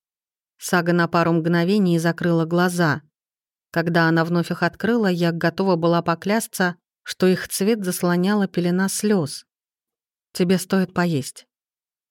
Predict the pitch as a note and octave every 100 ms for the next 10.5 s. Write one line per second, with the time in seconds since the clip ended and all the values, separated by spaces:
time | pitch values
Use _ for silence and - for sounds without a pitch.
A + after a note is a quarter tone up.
0 | _ F#3+ G#3+ A3+ A#3 - D3+ F#3 F3 E3
1 | - D#3 D#3 D#3 D#3 - E3 E3 D3 C#3+
2 | C#3+ C#3+ E3 E3+ D3 C#3+ C#3+ - C#3+ -
3 | D3 C3 - - _ _ _ _ _ _
4 | _ _ _ _ _ _ F#3+ F#3 F3 F3
5 | - F#3 F3+ G3 F#3 D3+ - _ _ _
6 | _ _ _ - - F#3 F3+ F#3 F#3+ F3+
7 | E3+ E3+ E3+ E3 E3+ E3+ F3 F3+ F3 F3+
8 | A3 G3 E3+ - E3 F3+ F3 F3 - E3+
9 | E3+ E3 F3+ F#3 F3+ E3+ - F3 D#3+ -
10 | F#3+ F3+ D#3+ D3